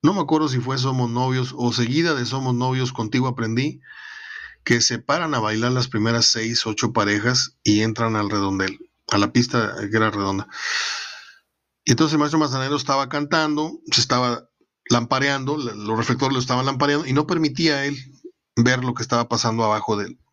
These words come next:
del escenario. Entonces, cuando la luz le deja dar directamente, él se, se percata de que hay seis, ocho, diez parejas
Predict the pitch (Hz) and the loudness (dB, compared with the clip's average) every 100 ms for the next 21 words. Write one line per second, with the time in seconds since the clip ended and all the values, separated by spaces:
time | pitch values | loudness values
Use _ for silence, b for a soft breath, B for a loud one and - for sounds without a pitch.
0 | _ _ _ - 107 110 120 208 220 - | _ _ _ 0 2 2 0 0 -4 -8
1 | _ B B B B B B B B _ | _ B B B B B B B B _
2 | - - 160 160 160 165 185 185 - 165 | -2 2 2 2 0 0 0 -2 -2 0
3 | 165 175 175 165 165 160 160 156 160 160 | 0 0 0 0 0 0 -2 -2 -2 0
4 | 156 165 - 135 147 147 135 127 - 127 | -2 -6 -4 0 2 2 -2 -2 -2 0
5 | 131 123 147 139 143 127 135 135 131 - | -4 -2 -2 0 -2 0 0 0 2 0
6 | 135 131 127 120 123 120 117 123 117 127 | -2 -4 -2 -2 0 0 0 0 0 0
7 | 123 - | 0 -2